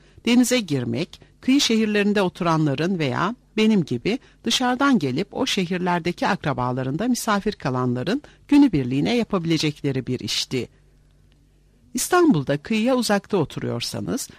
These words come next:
elinizde mayo, havlu ve yiyecek çantalarıyla denize girilecek yerlere doğru uzun bir tren veya vapur yolculuğu yapacaktınız. Orada ya halka açık,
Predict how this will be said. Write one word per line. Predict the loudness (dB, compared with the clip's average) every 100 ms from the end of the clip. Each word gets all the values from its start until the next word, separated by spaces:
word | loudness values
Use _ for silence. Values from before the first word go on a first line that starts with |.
| -4
elinizde | 2 4 4 2 0 2
mayo, | 2 0 -2 -2
havlu | 0 0 2 0
ve | 0
yiyecek | 0 0 0 -2
çantalarıyla | -4 -6 -4 -4 -4 -4 -4 -4 0
denize | 2 2 2
girilecek | 0 0 -2 -2 -4 -2
yerlere | -2 0 -2 -4
doğru | -4 -6 -4 -8 -10 _ -8
uzun | -2 4 4 4
bir | 0
tren | -4 -2 0 2
veya | 2 2 2
vapur | 0 0 2
yolculuğu | 2 2 0 0 0
yapacaktınız. | -2 -4 -6 -6 -6 -4 -2 -4 -10 _ _ _ _ _ _ _
Orada | 2 4 4
ya | 2 2 2
halka | 2 0 -4
açık, | -6 -4 -2 -2